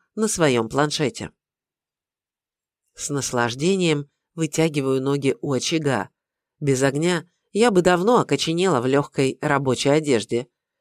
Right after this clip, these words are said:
Так и пришлось бы отдыхать в неудобном комбинезоне.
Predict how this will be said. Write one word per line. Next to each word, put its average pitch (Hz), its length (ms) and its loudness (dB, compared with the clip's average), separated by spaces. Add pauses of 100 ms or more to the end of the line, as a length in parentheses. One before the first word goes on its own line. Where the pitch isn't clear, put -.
(160)
Так 277 200 0
и 226 40 0
пришлось 202 440 2
бы 135 140 2
отдыхать 135 520 -2 (180)
в 165 100 -4
неудобном 143 560 2
комбинезоне. 151 840 -2